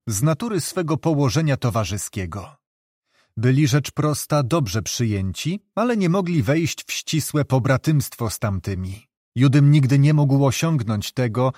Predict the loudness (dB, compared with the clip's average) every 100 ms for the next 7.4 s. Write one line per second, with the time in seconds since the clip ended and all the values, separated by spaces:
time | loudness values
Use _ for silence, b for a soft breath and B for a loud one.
0 | b b b 0 2 4 2 4 2 4
1 | 2 2 0 0 -4 -4 -6 -8 -8 -14
2 | b b _ -4 2 4 6 4 0 -2
3 | -2 -2 0 0 0 2 2 2 -2 -2
4 | 0 -2 0 0 0 -2 -6 -6 -10 -14
5 | -18 -20 _ _ _ _ _ B B B
6 | B -2 0 4 4 4 2 0 0 2
7 | 0 0 -2